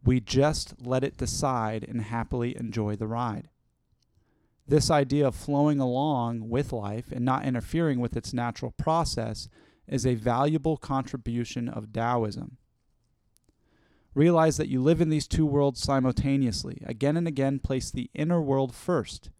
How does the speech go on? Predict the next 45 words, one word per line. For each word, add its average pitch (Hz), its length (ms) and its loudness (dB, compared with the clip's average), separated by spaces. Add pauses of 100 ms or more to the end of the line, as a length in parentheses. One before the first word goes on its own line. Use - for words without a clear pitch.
(580)
You 135 120 0
will 147 120 8
be 151 240 2
at 139 120 0
home 151 360 4
in 117 120 2
both 139 340 6
worlds. - 440 -6 (680)
As 135 220 2
you 131 80 4
read 151 220 4
along, 147 340 4
you 131 80 2
may 127 140 0
ask, 123 420 -4
"Yes, 120 260 2
I, 113 380 -2 (140)
I 123 60 -4
know 131 160 4
exactly 143 420 2
what 127 160 2
to 120 80 -4
do 127 160 4
and 120 100 0
how 120 140 0
to 107 80 -4
do 139 240 4
it." 131 120 2
Remember, 123 480 0
everything 156 680 0
you 131 460 0
read 131 480 0
tells 139 320 2
you 139 120 2
what 123 180 0
to 120 60 -4
do, 110 280 0
even 131 260 2
though 131 220 4
its - 280 -2
newness 131 540 0
makes 135 320 -4
it - 140 -10
seem 123 320 0
strange. 131 680 -4